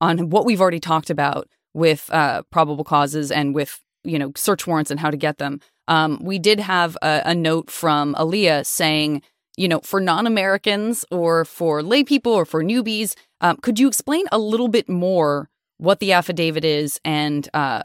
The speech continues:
and what that process looks like when you're a police officer?"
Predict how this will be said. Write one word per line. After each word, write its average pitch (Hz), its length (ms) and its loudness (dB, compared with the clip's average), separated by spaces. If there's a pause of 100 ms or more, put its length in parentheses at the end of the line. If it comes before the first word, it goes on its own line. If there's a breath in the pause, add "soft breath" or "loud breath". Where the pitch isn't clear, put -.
(100)
and 147 360 -4 (400)
what 180 260 2
that 165 200 2
process 160 600 0
looks 156 260 -2
like 143 300 -2 (100)
when 139 380 -4
you're 143 160 -6
a 135 60 -6
police - 280 -8
officer?" - 600 -8